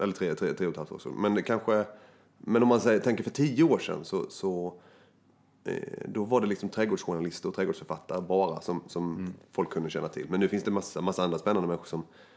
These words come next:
Speaker 1: alltså det, det är mer, mycket mer dem-, demokratiskt på ett sätt, för att, eh, man måste inte ha gett ut en bok, utan folk kan känna till en för en,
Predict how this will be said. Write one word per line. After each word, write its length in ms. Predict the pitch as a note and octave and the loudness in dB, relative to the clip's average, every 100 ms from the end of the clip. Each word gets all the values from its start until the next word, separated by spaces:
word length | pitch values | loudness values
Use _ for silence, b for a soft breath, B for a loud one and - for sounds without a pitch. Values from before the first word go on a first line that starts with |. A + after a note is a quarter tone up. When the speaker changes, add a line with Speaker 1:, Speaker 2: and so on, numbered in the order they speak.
| b b b G2 | b b b -8
Speaker 1:
alltså 160 | - | -4
det, 60 | F#2 | -4
det 220 | D#2+ F#2+ | -2 0
är 40 | |
mer, 180 | G#2 G#2 | 4 6
mycket 220 | G#2+ A#2+ | 4 4
mer 80 | A#2 | 4
dem-, 220 | G#2+ F2+ | 4 2
demokratiskt 480 | G2 G#2 D3 C#3+ - | 2 2 2 0 0
på 60 | E2+ | -6
ett 100 | - | -4
sätt, 180 | D#2+ - | -10 -4
för 120 | E2 | -6
att, 220 | D#2 - | -6 -12
eh, 60 | D2 C#2 - - | -12 -12 -16 -16
man 240 | - E2+ E2+ | -8 -4 -2
måste 260 | E2+ - | -4 -4
inte 340 | D#2+ D#2+ D2+ D2 - _ _ b b b | -6 -6 -6 -8 -14 _ _ b b b
ha 120 | - | -2
gett 100 | F2+ | 0
ut 100 | F2 | 0
en 80 | E2+ | 2
bok, 300 | C3 F2+ - - _ _ | 2 2 -6 -18 _ _
utan 240 | F#2+ E2+ D#2+ | -4 -4 -2
folk 200 | E2+ - | -4 -4
kan 100 | D#2+ | -4
känna 180 | E2 D#2+ | -4 -4
till 160 | D#2+ | -4
en 100 | D2 | -6
för 180 | D2 | -6
en, 80 | D2 | -8